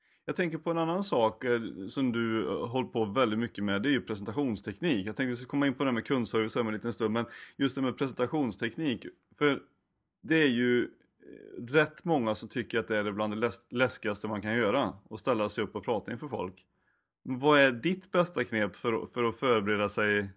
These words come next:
när man ska hålla en bra presentation eller så, om man tycker att det är väldigt obekvämt?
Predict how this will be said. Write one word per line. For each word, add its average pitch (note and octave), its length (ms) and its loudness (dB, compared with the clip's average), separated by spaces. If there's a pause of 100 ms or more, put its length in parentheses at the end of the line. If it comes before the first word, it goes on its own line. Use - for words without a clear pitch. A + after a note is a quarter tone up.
(160)
när A2+ 100 -4
man A2+ 100 0
ska A#2+ 120 -4
hålla A#2 180 6
en A2 80 2
bra G#2 160 4
presentation G#2 720 -2
eller G#2 300 2 (480)
så, G#2+ 200 2
om G#2+ 60 2
man G#2+ 120 2
tycker A2+ 280 0
att G2 80 -4
det A2 100 4
är G#2+ 40 4
väldigt G#2 220 2
obekvämt? G#2 680 -2